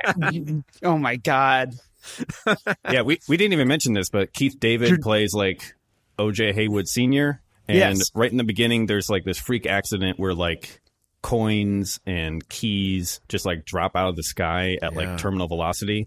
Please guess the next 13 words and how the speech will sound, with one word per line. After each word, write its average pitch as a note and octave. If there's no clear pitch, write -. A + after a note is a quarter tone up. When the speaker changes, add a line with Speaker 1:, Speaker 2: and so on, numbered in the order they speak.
Speaker 1:
Mm-hmm. C#3+
Speaker 2:
And F2
a E2+
coin A2+
manages G2
to, F#2
like, E2
lodge F2
itself, -
like, D#2
right F#2
in G2
his F2